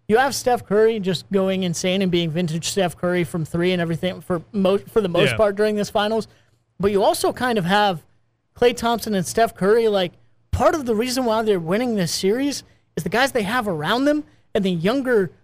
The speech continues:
Speaker 1: like, crew that they're grooming up, like Jordan Poole and Gary Payton the second, and, uh, Andrew Wiggins even popping off there
Speaker 2: Yeah.
Speaker 1: in that last game. So, like,
Speaker 2: Uh, not, not, I, I wouldn't, like, I wouldn't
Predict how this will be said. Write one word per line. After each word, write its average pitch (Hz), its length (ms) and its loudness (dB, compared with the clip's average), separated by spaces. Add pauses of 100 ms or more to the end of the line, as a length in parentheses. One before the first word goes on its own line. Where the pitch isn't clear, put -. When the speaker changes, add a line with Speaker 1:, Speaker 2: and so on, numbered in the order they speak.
Speaker 1:
like, 190 180 0
crew 262 400 -2
that 196 180 -2
they're 208 180 2
grooming 180 520 0
up, 226 240 0 (320)
like 196 300 2
Jordan 220 420 0
Poole 254 460 -2 (300)
and 165 160 0
Gary 214 260 4
Payton 220 360 -2
the 185 60 0
second, 226 460 0 (320)
and, 180 220 0
uh, 160 100 -6
Andrew 208 280 0
Wiggins 208 420 0
even 226 300 -2 (220)
popping 214 320 0
off 214 240 -2
there 214 120 2
Speaker 2:
Yeah. 214 60 2
Speaker 1:
in 214 60 0
that 214 160 0
last 214 260 -2
game. 226 200 -2
So, 220 160 0
like, 202 260 0 (140)
Speaker 2:
Uh, 180 140 0
not, 190 300 -2
not, 170 240 -4 (340)
I, 160 140 -6
I 151 80 -6
wouldn't, 160 260 -6
like, 127 200 -6
I 135 80 -6
wouldn't 170 220 -4